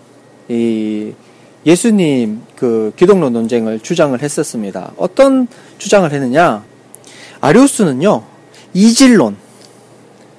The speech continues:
보통 이걸 헤테로우시오스라고 그러죠. 예, 이질론을 주장했고요, 아리우스는요. 아타나시우스, 그때 뭐 니케아 회의 때는 아타나시우스는 없었-, 없었죠.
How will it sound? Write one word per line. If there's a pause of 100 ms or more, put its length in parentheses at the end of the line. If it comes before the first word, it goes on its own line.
(540)
보통
이걸
헤테로우시오스라고
그러죠. (960)
예, (180)
이질론을
주장했고요,
아리우스는요. (580)
아타나시우스,
그때
뭐
니케아
회의
때는
아타나시우스는
없었-, (260)
없었죠.